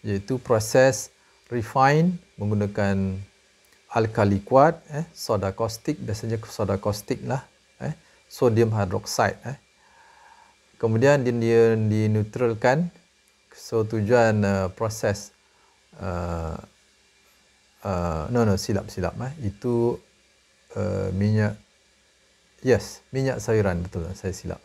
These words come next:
eh. Saya confuse antara, eh, minyak sayuran tepung gandum yang refined, eh. Minyak sayuran bila refine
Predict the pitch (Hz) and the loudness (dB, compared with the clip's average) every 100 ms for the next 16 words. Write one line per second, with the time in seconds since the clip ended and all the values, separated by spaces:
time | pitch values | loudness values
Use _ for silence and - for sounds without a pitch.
0 | - - _ _ _ _ - - _ _ | -20 -20 _ _ _ _ -14 -14 _ _
1 | - 113 117 113 143 120 120 104 113 113 | -2 2 4 4 4 0 -2 0 2 4
2 | 123 127 127 127 _ _ _ _ 101 98 | 6 6 4 -2 _ _ _ _ -4 -2
3 | 98 98 95 92 90 90 87 90 87 98 | 0 0 0 -2 -2 -4 -4 -4 -6 -8
4 | - - - - - _ - - - _ | -14 -20 -20 -20 -20 _ -20 -20 -20 _
5 | _ - 117 123 107 120 117 120 110 110 | _ -6 0 2 2 4 4 4 0 -4
6 | 113 107 107 110 113 104 104 101 98 - | 0 2 4 4 4 2 2 0 -2 -4
7 | 104 95 80 78 98 107 - _ _ _ | -2 0 -2 -6 -6 -8 -10 _ _ _
8 | 110 110 104 117 123 143 135 120 120 113 | -4 -2 2 4 4 4 2 2 2 2
9 | 107 131 127 107 120 147 | -2 0 2 2 2 -2